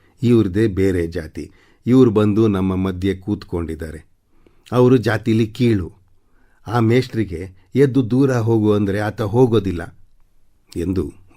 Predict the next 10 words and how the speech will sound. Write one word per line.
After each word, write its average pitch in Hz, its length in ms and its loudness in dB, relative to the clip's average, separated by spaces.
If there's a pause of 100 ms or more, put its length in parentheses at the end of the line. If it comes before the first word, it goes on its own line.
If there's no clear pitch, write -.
(120)
ದೂರು 85 200 -6
ಹೇಳಿದನು. 90 600 -4 (1000)
"ಆಗಲಿ, 107 320 -2 (720)
ಎಲ್ಲರಿಗೂ 117 420 2
ತಕ್ಕ - 240 -4
ಏರ್ಪಾಟ್ 110 500 0
ಮಾಡ್ತೇವೆ" 113 480 0 (840)
ಎಂದು 87 360 -6 (400)
ರಂಗಣ್ಣನು 90 600 0
ಹೇಳಿ 95 480 -6